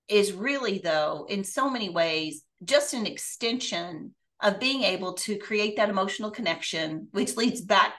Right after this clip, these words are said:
to our mission statement of adding a little more heart to life. Now, through our five hundred stores globally, we have international franchises as well,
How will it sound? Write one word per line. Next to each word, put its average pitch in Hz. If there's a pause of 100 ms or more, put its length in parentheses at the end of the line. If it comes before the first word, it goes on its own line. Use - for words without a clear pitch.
to 226
our 214
mission 233
statement - (380)
of 180
adding 185
a 170
little 175
more 165
heart 165
to 180
life. 160
Now, 190 (360)
through 214
our 202
five 190
hundred 190
stores 185
globally, 175
we 175
have 170
international 170
franchises 170
as 160
well, 170